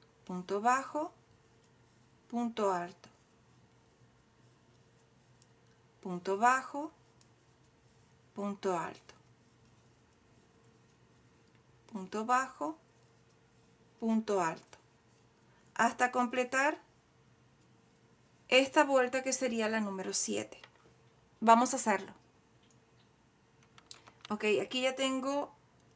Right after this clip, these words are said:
esta vuelta lista terminé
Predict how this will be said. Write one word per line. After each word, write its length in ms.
esta 420
vuelta 400
lista 640
terminé 840